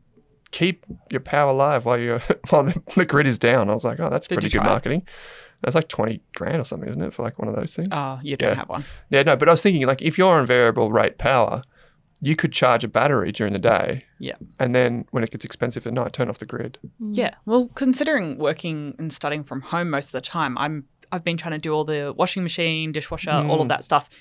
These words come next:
Speaker 2: in the middle of the day,
Speaker 3: Mm.
Speaker 2: which was meaning it was quite cheap until this day. <laughs>
Speaker 1: Yeah.
Speaker 3: Yeah.
Speaker 2: But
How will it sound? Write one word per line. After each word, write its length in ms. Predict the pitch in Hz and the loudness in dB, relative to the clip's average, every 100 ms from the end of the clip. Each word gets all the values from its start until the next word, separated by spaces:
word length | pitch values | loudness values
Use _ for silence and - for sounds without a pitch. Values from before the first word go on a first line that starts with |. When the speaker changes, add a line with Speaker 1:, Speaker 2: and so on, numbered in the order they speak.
| _ _ | _ _
Speaker 2:
in 180 | 220 180 | 0 2
the 60 | |
middle 260 | 170 156 147 | 0 0 -2
of 100 | 139 | -4
the 100 | 147 | -2
day, 400 | 240 226 - - | 0 0 -2 -10
Speaker 3:
Mm. 280 | 220 196 202 - _ | -12 -12 -12 -18 _
Speaker 2:
which 440 | 202 220 - - - _ _ _ - - _ | -2 -2 -2 -6 -10 _ _ _ -18 -18 _
was 240 | 196 214 208 | -2 0 2
meaning 240 | 208 196 | 2 2
it 80 | 190 | 0
was 100 | 175 | -2
quite 320 | - 220 208 - | -2 0 0 -2
cheap 440 | - 339 - - - 185 | -4 -2 -4 -10 -6 -2
until 400 | 175 - 277 247 | 0 2 0 0
this 240 | 190 - | -2 -2
day. 420 | 208 240 - - 165 | 0 2 2 0 -2
<laughs> 40 | 679 - - | -8 -16 -6
Speaker 1:
Yeah. 200 | 226 226 | 0 2
Speaker 3:
Yeah. 380 | 208 202 196 202 | 4 4 0 -2
Speaker 2:
But 200 | 226 240 | -4 -4